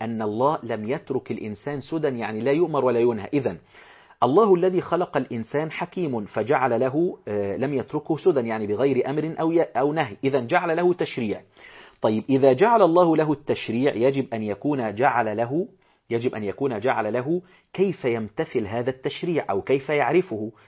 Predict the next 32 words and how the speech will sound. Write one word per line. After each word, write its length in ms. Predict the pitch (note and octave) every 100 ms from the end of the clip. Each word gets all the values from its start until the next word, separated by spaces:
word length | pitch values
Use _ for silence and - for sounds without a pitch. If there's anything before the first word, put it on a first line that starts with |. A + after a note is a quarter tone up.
| -
أو 100 | F2+
كيف 260 | - C3+ C#3
يتبينه، 840 | C3+ C3+ D3 D3+ E3+ F#3 D3 C3 C3+ _ _ -
كيف 240 | A#2+ C3
يصل 340 | G#2+ C3 - C3+
إلى 220 | D3+ D#3+
الحق. 480 | D#3+ - G3+ - - - _ _ -
فهمنا 300 | G2 A#2+ B2
كده؟ 280 | D3+ F3+ G#3+ - _ _ _ _ _ _ _ -
فهذا 340 | B2 E3+ D3+
معنى 260 | D3 C3+ A#2
مهم، 300 | A2 G#2+ G#2
أن 180 | A2 A#2
الله 280 | A2 C#3 D3+
له 260 | D3+ C#3
في 280 | A2+ - A#2
كل، 480 | A#2 D#3+ D#3 B2+ D3 - _ _ -
آه، 100 | G#2
قضية 560 | G2+ A2+ G#2+ E3 C3 A2 A#2 A2
أو 140 | A2
نازلة 440 | G#2+ G#2+ G2+ F3 G3
حكم، 480 | - - - - E2 - _ _ _ _ _ -
هذا 300 | E3 A#3+ A#3+
الحكم 380 | G3 A3+ A3 E3
ينبغي 400 | C#3+ C3+ E3+ D#3+
أن، 300 | D3+ F3 F#3+ - -
آه، 320 | A#2 G#2+ G#2+
ت-، 180 | G#2 -
ت-، 300 | - - -
تجتهد 520 | A2 G2+ C#3+ C#3+ C3+
لتصل 520 | C#3+ B2+ B2 C3 B2+
إليه، 540 | A2 G#2 A2+ B2 C3